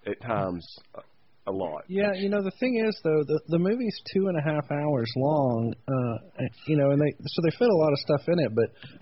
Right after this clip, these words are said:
Speaker 2: but short of making it six hours, I mean, what
Speaker 1: <laughs>
Speaker 2: main plot line would
Speaker 1: I,
Speaker 2: you have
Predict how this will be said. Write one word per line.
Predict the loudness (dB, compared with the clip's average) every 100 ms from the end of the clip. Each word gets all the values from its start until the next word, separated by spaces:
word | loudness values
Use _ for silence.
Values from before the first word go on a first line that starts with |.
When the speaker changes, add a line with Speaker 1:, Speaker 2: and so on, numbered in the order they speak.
| -4
Speaker 2:
but | -2 2
short | 2 4
of |
making | 2 0 -2 -2
it | -4 -4
six | -6 -6 -4 -4
hours, | 0 -2 0 -2
I | -2
mean, | -2 0
what | 2 2 0 -2
Speaker 1:
<laughs> |
Speaker 2:
main | 0 0 0 -2
plot | -2 -2 -2 -6 -10
line | -6 -2
would |
Speaker 1:
I, | 0 2
Speaker 2:
you | 0
have | -4